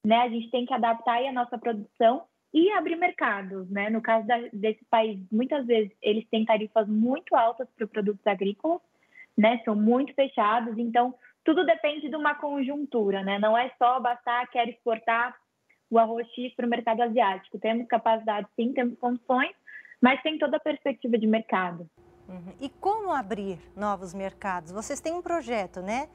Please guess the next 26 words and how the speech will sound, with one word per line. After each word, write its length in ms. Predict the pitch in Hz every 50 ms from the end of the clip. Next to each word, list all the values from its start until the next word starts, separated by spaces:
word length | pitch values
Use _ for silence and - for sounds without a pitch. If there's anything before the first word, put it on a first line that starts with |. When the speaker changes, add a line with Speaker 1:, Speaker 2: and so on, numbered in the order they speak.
| - - - - -
Speaker 2:
que 80 | -
chama 540 | 220 - - 226 220 220 214 214 208 202 196
Brazilian 480 | 180 202 214 208 190 247 269 269 285 269
Speaker 1:
Isso. 160 | 240 233 202
Speaker 2:
Rice. 320 | 214 208 214 - - - 208
Como 160 | 214 214 233
é 60 | 247
que 120 | 233 - 226
é 40 |
esse 120 | 208 - -
projeto? 380 | - 196 202 180 170 165 - -
Speaker 1:
Isso. 720 | 233 240 240 240 226 214 214 202 - - - 208 208 - - - - - - - - - - _ -
Bom, 280 | 220 247 262 254 226 214
nós 200 | 220 233 233 233
temos 260 | 277 269 285 311 339 - -
sim, 220 | 247 220 214 214
nós 200 | 226 233 240 233 233
temos 260 | 226 214 220 220 214
o 60 | 226
Brazilian 460 | 214 220 220 214 208 214 208 214 208
Rice, 420 | 208 202 196 196 208 214 - - 208
que 120 | - 208
ele 120 | 202 202
é 120 | 202 202 202
uma 180 | 202 202 208
parceria 680 | 202 - 208 208 202 - 233 214 196 202 208 208 202